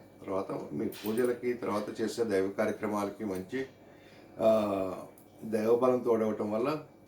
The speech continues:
చాలా వరకు ప్రతి ఒక్క కార్యక్రమంలో విజయం సాధిస్తారు. ఇంకా, ఆ, మంచి వాహనం కొంటారు, ఒక స్థిరాస్తి కొంటారు. ఈ వీటి కంటే వీటికి సంబంధించిన విషయాలు, తర్వాత బంధువులకు సంబంధించిన విషయాలు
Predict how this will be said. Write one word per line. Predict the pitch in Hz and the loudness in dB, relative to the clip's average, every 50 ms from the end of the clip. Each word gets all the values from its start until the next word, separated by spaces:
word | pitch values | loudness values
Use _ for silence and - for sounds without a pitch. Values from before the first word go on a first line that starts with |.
| - 110 | -4 -4
చాలా | 104 104 107 | -2 0 0
వరకు | 107 104 101 - - 110 110 107 | 0 -2 -4 -4 -6 -6 -6 -6
ప్రతి | 104 - 104 95 - 110 | -6 -6 -8 -6 -4 -4
ఒక్క | 110 107 - - - | -4 -4 -6 -6 -2
కార్యక్రమంలో | 117 107 104 - - 104 104 104 101 110 123 | -2 -2 -2 -2 -4 -4 -4 -2 -2 -2 -2
విజయం | 123 107 95 101 101 101 | -2 -2 -2 -4 -4 -4
సాధిస్తారు. | - 95 90 90 87 90 - - - 92 87 87 90 92 92 - - - - - - - - - - - - - - | -4 -4 -4 -4 -4 -6 -8 -8 -6 -6 -6 -6 -6 -8 -8 -10 -18 -20 -20 -20 -20 -20 -20 -20 -20 -20 -20 -20 -16
ఇంకా, | - - - - - - - - - - - - - - - - - - - - - - - - - - - - - - - | -14 -4 0 2 2 2 0 -2 -8 -14 -20 -20 -20 -20 -20 -20 -20 -20 -20 -20 -20 -20 -20 -20 -20 -20 -20 -20 -18 -10 -4
ఆ, | 90 120 117 113 110 107 104 101 98 98 98 101 | 0 2 4 4 4 2 0 0 -2 -2 -2 -2
మంచి | 104 104 - 139 | -4 -4 -2 0
వాహనం | 131 113 110 110 110 117 127 131 131 123 | 2 6 6 6 6 4 0 -2 -4 -2
కొంటారు, | - 127 120 107 123 120 113 117 | 0 0 0 4 4 4 4 4
ఒక | 117 117 117 - 107 | 2 2 0 -2 -4
స్థిరాస్తి | - - - 110 107 110 120 117 - - - | -6 -4 -2 0 2 2 0 0 -2 -4 0
కొంటారు. | - 113 101 98 110 107 104 107 107 107 107 - - - - - - - - - | 0 0 2 2 0 0 0 0 -2 -4 -4 -8 -14 -20 -20 -20 -20 -12 -6 -4
ఈ | |
వీటి | 95 95 104 104 104 - 104 101 101 98 95 - | -4 -2 -2 -4 -4 -4 -4 -4 -4 -4 -6 -6
కంటే | - 101 104 - 123 131 | -6 -6 -4 -2 -4 -4
వీటికి | - - - - 107 107 - - - - | -4 -4 -4 -4 -4 -4 -4 -4 -8 -8
సంబంధించిన | - 110 104 110 110 110 113 107 113 110 | -8 -4 -2 -2 -2 -2 -2 -4 -4 -4
విషయాలు, | 104 - - 110 104 104 104 107 | -4 -4 -4 -4 -4 -2 -2 -2
తర్వాత | 104 - 123 123 110 - | -2 -2 -2 0 -2 -2
బంధువులకు | - 107 95 95 104 113 120 123 110 | -2 -2 -2 0 4 4 4 4 2
సంబంధించిన | 110 113 110 117 113 107 107 104 101 | 0 -4 -4 -4 -4 -4 -4 -4 -6
విషయాలు | 92 - - 107 110 127 147 | -6 -4 -4 -4 -2 -2 -2